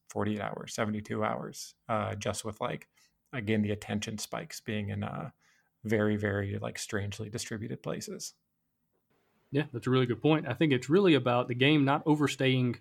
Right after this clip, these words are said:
Speaker 2: its welcome. And whatever threshold that is, whatever limit that is, that's where you need to put it. And so if it's a game that it, it needs to be a twenty-minute game, and then all, and during playtesting it's lasting forty, well, you gotta figure out a way to cut that game in half. Because it's, you know, at what point do the players just kinda get bored of it, or wh-, at what point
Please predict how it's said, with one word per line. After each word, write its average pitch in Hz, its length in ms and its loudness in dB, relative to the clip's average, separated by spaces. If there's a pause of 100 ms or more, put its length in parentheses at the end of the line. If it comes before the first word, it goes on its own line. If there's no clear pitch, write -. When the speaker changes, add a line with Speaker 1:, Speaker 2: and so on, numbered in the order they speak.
Speaker 2:
its 123 120 -4
welcome. 107 400 -4 (320)
And 120 120 0
whatever 185 260 10
threshold 165 480 8
that 143 140 10
is, 160 180 12
whatever 151 240 8
limit 151 400 6
that 165 180 8
is, 123 360 4
that's 139 340 4
where 135 140 4
you 127 100 4
need 120 140 0
to - 80 -8
put - 100 6
it. 151 80 6
And 135 100 0
so 143 80 6
if 131 120 2
it's - 100 -2
a 165 40 4
game 135 440 6 (320)
that 127 180 2 (280)
it, 156 120 -2
it 147 120 4
needs 156 140 8
to 151 40 0
be 147 80 10
a 139 60 6
twenty-minute 131 360 6
game, 196 440 6
and 123 120 2
then 123 240 0
all, 131 240 0
and 131 240 -2
during 131 160 6
playtesting 156 400 6
it's 131 120 0
lasting 135 260 4
forty, 160 440 4
well, 160 180 2
you 175 40 0
gotta 165 120 2
figure 151 180 4
out 151 60 6
a - 20 4
way 147 100 6
to 143 60 2
cut 147 160 2
that 143 140 -2
game 131 160 4
in 123 80 0
half. 117 200 -2 (400)
Because 127 300 2
it's, 135 300 -2 (180)
you 139 80 4
know, 117 60 4
at 127 100 6
what 190 160 6
point 185 240 6
do 143 80 4
the 131 60 4
players 139 320 6
just - 120 -6
kinda 120 140 -4
get 117 160 -10
bored 160 180 10
of 151 120 6
it, 143 160 6
or 117 100 -2
wh-, 135 180 0
at 123 80 -4
what 143 160 0
point 135 300 2